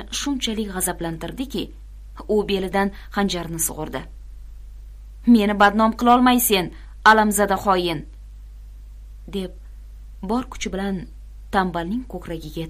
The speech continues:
tig' urdi. Xanjar Ahmad Tanbalning to'ni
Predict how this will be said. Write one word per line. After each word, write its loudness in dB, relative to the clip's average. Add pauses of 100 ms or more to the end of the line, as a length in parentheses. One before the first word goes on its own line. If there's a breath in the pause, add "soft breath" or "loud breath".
tig' -10
urdi. -10 (1500)
Xanjar 2 (600 loud breath)
Ahmad 2
Tanbalning 4 (100)
to'ni 2